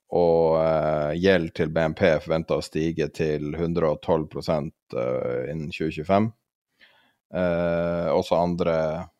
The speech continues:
andre faktorer som er litt mindre viktige, men basically en generell forverring. Men det da U S A har, som er grunnen til at den er såpass høy ratet fortsatt,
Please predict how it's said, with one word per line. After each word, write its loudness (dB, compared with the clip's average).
andre 0
faktorer -2
som -8
er -4
litt -8
mindre -2
viktige, 0
men 4
basically 0
en -4
generell 2
forverring. 4
Men 2
det 6
da 6
U 2
S -2
A 6
har, 4
som -8
er -6
grunnen -2
til -6
at -8
den -6
er -8
såpass -10
høy 4
ratet 4
fortsatt, 2